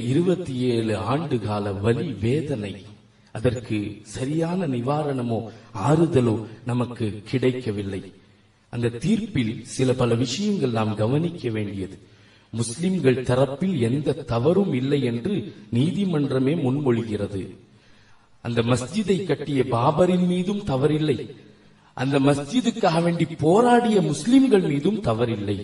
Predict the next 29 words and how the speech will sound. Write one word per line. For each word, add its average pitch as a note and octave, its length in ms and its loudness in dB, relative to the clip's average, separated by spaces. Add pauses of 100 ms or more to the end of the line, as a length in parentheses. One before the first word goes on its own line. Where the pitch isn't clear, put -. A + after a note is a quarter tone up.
(160)
எந்த D#3+ 320 0
தப்பும் - 420 -4
அவங்க A#2+ 200 -2
செய்யல. G#2+ 360 -6 (400)
பாபர் D3+ 480 4
என்பவர் C#3 400 2 (260)
பிறருடைய D#3+ 520 4
இடத்தை F#3 480 2
அபகரித்து E3 680 4 (240)
ஏற்கனவே G3 680 4
கோயில் G3+ 440 4
இருந்து E3+ 320 2 (220)
அதை C3+ 260 4
இடித்து C4 400 4
அவர் E3 220 2
கட்டவில்லை. B2 600 2 (220)
அதில் F3 300 -2
அவர் C#3 220 4
நியாயமானவர் D3+ 840 0
என்ற B2 260 -2
தீர்ப்பு D3 460 -4 (240)
லேசான G3+ 560 2
நிம்மதியை F3+ 600 2
தருகிறது. B2+ 540 -2 (260)
முஸ்லிம்கள் E3+ 640 2
தரப்பில் D#3+ 520 0 (260)
எந்த G#3+ 380 6
தவறும் G3+ 440 6
இல்லை E3+ 240 4